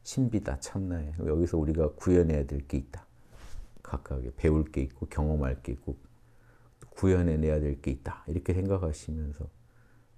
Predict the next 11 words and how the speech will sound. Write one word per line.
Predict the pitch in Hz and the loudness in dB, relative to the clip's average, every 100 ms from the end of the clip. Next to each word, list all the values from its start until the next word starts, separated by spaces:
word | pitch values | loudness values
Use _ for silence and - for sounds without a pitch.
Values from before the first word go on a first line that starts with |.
| - - - | -20 -20 -6
재밌게 | 90 85 87 87 78 | 0 0 2 0 0
즐겨보세요. | - 87 78 87 78 71 90 85 - - - - - - - - - - - - - - _ - _ _ _ _ _ _ _ | -2 -2 2 2 0 -6 -6 -8 -12 -20 -20 -20 -20 -20 -20 -20 -20 -20 -20 -20 -20 -20 _ -20 _ _ _ _ _ _ _
참나의 | - 127 120 107 | -2 2 6 4
신비가 | - 113 104 95 | 4 2 6 6
왜 | 80 82 - | 8 6 2
트로트로 | - 139 139 - 104 | 2 0 0 -4 2
나타나는지, | 87 80 - 80 71 67 - - - - - - - - - - | 4 2 0 0 0 -2 -4 -12 -20 -20 -20 -20 -20 -18 -10 2
왜, | 92 87 78 73 73 | 6 8 6 2 0
왜, | 78 87 67 - 76 - - - - - - - | 2 4 4 -2 -6 -12 -20 -20 -20 -20 -20 -2
그게 | 110 104 | 2 6
왜 | 87 82 76 | 8 6 4